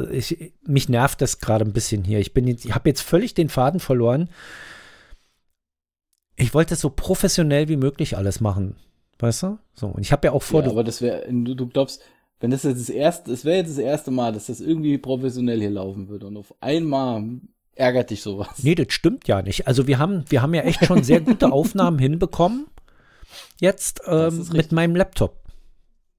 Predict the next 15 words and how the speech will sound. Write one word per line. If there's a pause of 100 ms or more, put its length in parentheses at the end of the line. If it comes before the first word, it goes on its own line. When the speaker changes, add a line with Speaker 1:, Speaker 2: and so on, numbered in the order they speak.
(540)
Speaker 1:
So. (460)
Speaker 2:
Das
ist,
äh,
auch
Speaker 1:
Der,
Speaker 2:
wieder
Speaker 1:
der
Speaker 2:
wahr.
Speaker 1:
hat's
halt
nur
nicht
mehr
hergegeben,